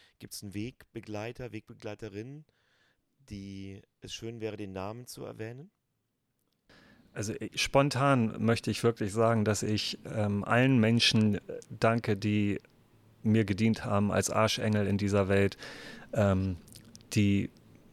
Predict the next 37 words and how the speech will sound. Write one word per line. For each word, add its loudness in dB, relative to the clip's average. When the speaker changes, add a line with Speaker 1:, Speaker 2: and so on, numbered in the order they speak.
Speaker 2:
mich 0
vor 0
Wachstumsaufgaben 0
gestellt 2
haben. 0
Das 2
ist 2
unter 2
anderem 2
meine, 4
meine 2
erste 0
Frau 2
Silke, 2
die 0
Mutter 2
meiner 2
Kinder. 0
Das 2
ist 0
aber 6
auch 4
meine 4
jetzige 2
Frau 2
Martina. 2
Und 4
es 0
sind 2
die 6
Männer, 4
die 4
übrigens 2
genauso 4
wie 4
bei 6
dir 4